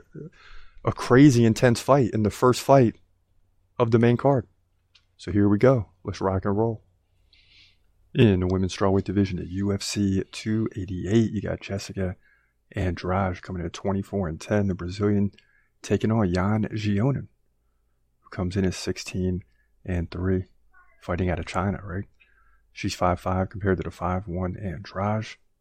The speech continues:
So she's four inches taller. She's got a one inch reach advantage, sixty-three sixty-two. Both fight right-handed. Now, both are very active. Six point eight significant strikes per minute for Andrade. Yan, five point five. Both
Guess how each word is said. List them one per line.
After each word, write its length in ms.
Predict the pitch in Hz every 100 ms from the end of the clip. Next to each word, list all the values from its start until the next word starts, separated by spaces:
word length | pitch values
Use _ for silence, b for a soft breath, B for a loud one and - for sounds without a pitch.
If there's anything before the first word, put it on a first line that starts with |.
| _ _ _ _
So 160 | - -
she's 180 | - 87
four 300 | - 104 95
inches 360 | 92 73 - - - _ _
taller. 320 | - 92 95 90
She's 120 | -
got 120 | 82
a 60 | 82
one 220 | 90 95
inch 160 | 87
reach 180 | 90 92
advantage, 320 | 87 92 90 85
sixty-three 480 | 107 - 95 92
sixty-two. 680 | 87 95 - 92 - 101 98 -
Both 180 | 104 113
fight 340 | - 110 107 - _ _ _ _ _
right-handed. 580 | 95 92 95 104 95 -
Now, 160 | 90 90
both 320 | - 104 120
are 60 | 98
very 280 | 95 90
active. 360 | 92 92 - -
Six 260 | - 104 -
point 280 | 117 104
eight 140 | 101 -
significant 360 | - 95 92
strikes 300 | - 92 90
per 120 | - 92
minute 240 | 90 95
for 140 | 87
Andrade. 540 | 80 98 98 104 107 - b b b b b _
Yan, 440 | - 92 98 107 110 _ _ _ _ _ _ - _ - _ _ _
five 480 | - 92 92 92 - _
point 300 | - 95 87
five. 420 | - 87 78 - _ _ _ -
Both 320 | 95 95